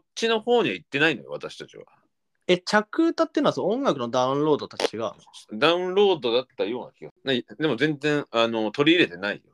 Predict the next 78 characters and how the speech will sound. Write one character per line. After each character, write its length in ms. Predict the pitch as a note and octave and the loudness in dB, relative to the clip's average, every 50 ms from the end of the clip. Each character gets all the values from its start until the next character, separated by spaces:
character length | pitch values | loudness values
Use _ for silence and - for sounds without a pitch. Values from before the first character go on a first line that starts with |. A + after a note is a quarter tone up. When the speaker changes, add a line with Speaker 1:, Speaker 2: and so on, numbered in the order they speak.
| _ | _
Speaker 1:
そ 80 | - E3+ | -2 0
れ 60 | F3 | 0
は 40 | B2 | 0
持 80 | A2+ A2 | 0 -4
ち 120 | - - | -6 -6
込 100 | - C#3+ | -4 -4
ん 20 | |
で 60 | C3 B2+ | 0 0
な 100 | B2+ A#2 | 0 0
い 100 | F2+ - | -2 -4
わ、 160 | - - - - _ _ _ _ | -10 -20 -20 -20 _ _ _ _
私 220 | - F#2+ G2+ G2 - | -4 -4 -2 -4 -4
た 80 | E2 - | -8 -16
ち 80 | - | -18
は。 120 | - - - _ _ _ _ _ _ _ _ _ _ _ | -20 -20 -20 _ _ _ _ _ _ _ _ _ _ _
Speaker 2:
そ 140 | - - E3 | -4 -2 -2
っ 80 | C3+ - | -2 -2
か。 280 | - G#2 F2+ E2 A2+ - | -2 -4 -4 -4 -6 -10
Speaker 1:
う 60 | E2 | -14
ん。 80 | D2+ - _ _ _ _ _ - - - _ _ _ _ _ _ _ _ _ _ _ _ _ _ | -16 -18 _ _ _ _ _ -20 -20 -20 _ _ _ _ _ _ _ _ _ _ _ _ _ _
Speaker 2:
そ 280 | _ - - G3+ G#3 F3+ | _ -8 -4 -2 -2 -2
う 40 | C#3 | -2
な 140 | A#2 G#2+ G#2+ | -4 -6 -6
ん 100 | G2+ G2 | -8 -10
だ。 300 | G2+ F#2 F2+ F#2 G#2 - _ _ _ _ _ _ _ | -10 -10 -10 -12 -14 -16 _ _ _ _ _ _ _
全 260 | - C#3 F3 G3+ G#3+ | -2 2 2 4 4
然、 140 | G3+ G3+ G3 E3 | 6 6 6 6
あ 40 | |
の、 60 | D#3 D3+ | 4 4
着 400 | - - G3+ G3+ - - C#4 C#4+ | 2 0 0 0 2 2 2 4
メ 160 | C#4+ C4+ B3+ | 4 4 6
ロ 140 | C4 C#4 C4+ | 6 6 6
し 80 | - | 4
か 100 | - D#3+ | 2 2
ダ 80 | C3+ C3+ | 4 4
ウ 100 | C#3 C#3+ | 2 2
ン 40 | D3 | 0
ロ 80 | D3+ | 0
ー 20 | A#2+ | -2
ド 60 | A2+ | -4
し 60 | - | -6
た 80 | A#2+ A2+ | -8 -8
こ 60 | A2+ | -8
と 80 | - | -8
な 160 | G#2 A2 A#2+ F#2+ | -6 -6 -6 -6
い 60 | E2+ | -8
な。 80 | E2+ E2 - G2+ - A2 _ _ _ _ _ _ _ _ _ | -10 -12 -14 -16 -18 -20 _ _ _ _ _ _ _ _ _
Speaker 1:
着 340 | - - - - - F#2+ F2 | -14 -14 -14 -12 -10 -10 -8
メ 160 | E2+ E2+ E2+ | -6 -6 -6
ロ、 80 | E2+ F2 | -6 -6
な 60 | F2 | -6
ん 120 | E2 E2+ - | -6 -8 -8
か、 40 | _ _ _ - | _ _ _ -10
着 340 | - - - _ - B2+ | -10 -10 -10 _ -6 -2
メ 140 | C3 C3+ C#3 | 0 2 2
ロ 80 | C3+ C#3+ | 2 2
っ 20 | |
て 140 | - - G2 | 2 2 0
な 60 | F#2+ | 0
ん 20 | F2 | 2
か、 220 | - F2 E2+ - _ _ _ _ _ _ _ - | 2 0 0 -2 _ _ _ _ _ _ _ -14
昔 460 | - F2+ G#2+ G#2+ G#2 - A2+ A2 A2+ | -2 0 0 0 2 4 4 4 4
自 160 | A2 G2+ A2+ | 4 2 -2
分 280 | A2 B2 C#3 C3+ C#3 C#3 | -2 -2 -2 -4 -2 2
で 340 | C3 C#3+ C#3+ C#3+ C#3+ C#3+ C#3 | 4 6 8 8 8 6 4
な 100 | C#3+ C#3 | 2 -2
ん 40 | A#2+ | -4
か、 340 | - A#2 G#2 G2+ F#2+ E2+ - _ _ _ _ | -2 -2 0 0 -2 -4 -8 _ _ _ _
音 240 | - A2+ A#2+ B2 A2+ | -8 -8 -8 -8 -4
階、 300 | - C#3 C3+ C3+ C#3+ D3 | 0 0 2 2 2 0
<laughs> 760 | D3 D3 _ _ _ _ _ _ _ _ - - - - - | -4 -8 _ _ _ _ _ _ _ _ -20 -20 -20 -20 -18
な 60 | - | -12
ん 20 | |
か 80 | - - | -10 -8
本 260 | - - D#3 D#3 C#3+ | -4 -4 -4 -2 -2
で 100 | A#2 A2+ | -2 -4
見 120 | G#2+ G#2+ - | -4 -4 -6
て。 300 | - G2 F#2+ F#2 F#2 | -4 -2 -2 -2 -2